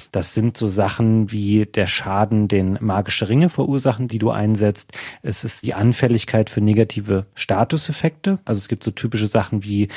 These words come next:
du wirst vergiftet, verflucht. So eine Handvoll an Sachen ist genau das, was man in dem Genre kennt und erwartet. Und wer einen hohen Glückswert hat, der ist nicht so anfällig dafür. Und Glück steigert auch die Wahrscheinlichkeit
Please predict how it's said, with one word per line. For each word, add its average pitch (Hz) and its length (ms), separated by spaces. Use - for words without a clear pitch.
du - 80
wirst - 220
vergiftet, 113 500
verflucht. 107 640
So - 160
eine 110 140
Handvoll 113 420
an 101 160
Sachen 101 400
ist 98 160
genau 101 320
das, 101 300
was 107 160
man 104 100
in 98 100
dem 95 120
Genre 98 340
kennt 101 320
und 92 140
erwartet. 104 640
Und 101 260
wer 95 360
einen 95 100
hohen 151 200
Glückswert 135 440
hat, 117 340
der - 100
ist - 120
nicht 95 140
so - 100
anfällig 98 540
dafür. 107 480
Und 131 400
Glück 113 260
steigert 101 500
auch - 120
die 107 120
Wahrscheinlichkeit 98 880